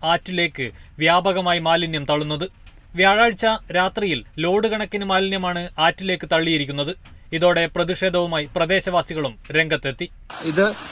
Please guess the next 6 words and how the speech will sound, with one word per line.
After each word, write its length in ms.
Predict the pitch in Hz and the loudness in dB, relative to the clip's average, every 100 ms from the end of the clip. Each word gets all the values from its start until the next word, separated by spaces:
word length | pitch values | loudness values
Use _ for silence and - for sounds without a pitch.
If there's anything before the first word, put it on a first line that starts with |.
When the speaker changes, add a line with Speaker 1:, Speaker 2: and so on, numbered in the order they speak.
| - | 2
Speaker 2:
താഴോട്ടുള്ള 460 | 147 165 175 175 185 - 165 | 4 4 4 4 2 2 -2
ഒരു, 160 | 151 151 147 | -2 -2 -2
ഒരു 120 | 151 147 151 147 - | -2 -2 -4 -8 -4
പതിനായിരക്കണക്കിന് 680 | 147 151 165 180 190 190 185 139 | 0 2 2 2 -2 -2 2 2
ആൾക്കാർ 280 | - 117 - - - - - | 0 -8 -12 -16 -18 -16 -10
നിലവിൽ 300 | 120 127 151 | -4 -2 -4